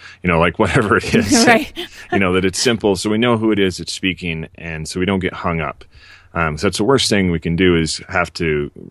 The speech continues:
Speaker 1: read something again 'cause we realize that someone else is speaking it.
Speaker 2: Right, right. Because the, because the, the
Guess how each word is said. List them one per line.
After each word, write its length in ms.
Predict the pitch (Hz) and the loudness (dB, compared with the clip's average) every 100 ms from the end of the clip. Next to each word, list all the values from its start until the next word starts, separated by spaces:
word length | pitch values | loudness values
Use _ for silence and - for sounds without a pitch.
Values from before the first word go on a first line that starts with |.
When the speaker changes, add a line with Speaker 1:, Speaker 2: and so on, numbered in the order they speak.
| - 87 | -12 -2
Speaker 1:
read 280 | 101 98 | 0 0
something 320 | - 92 87 82 | 0 -2 -2 -4
again 320 | 80 92 85 | 0 0 0
'cause 180 | 85 78 | -4 -4
we 80 | |
realize 640 | 82 87 90 82 78 76 - - - - | 0 2 4 2 0 -2 -8 -14 -20 -10
that 180 | - 78 | -8 -6
someone 240 | - 92 82 | -2 -2 0
else 200 | 78 73 | -2 -4
is 60 | - | -6
speaking 360 | 80 69 64 | -6 -6 -8
it. 220 | 58 - - _ _ - - - | -12 -14 -20 _ _ -20 -20 -14
Speaker 2:
Right, 520 | 196 214 208 214 202 | -8 -6 -4 -6 -8
right. 340 | 185 214 202 - | -6 -4 -4 -6
Because 460 | 214 - 247 220 | -8 -2 -2 -2
the, 280 | 196 208 190 - - | -2 -4 -4 -14 -8
because 480 | 233 220 254 254 233 | -8 -6 -6 -6 -4
the, 420 | 269 240 214 - - _ _ - | -4 -2 -2 -6 -18 _ _ -10
the 340 | 196 180 170 | -8 -8 -10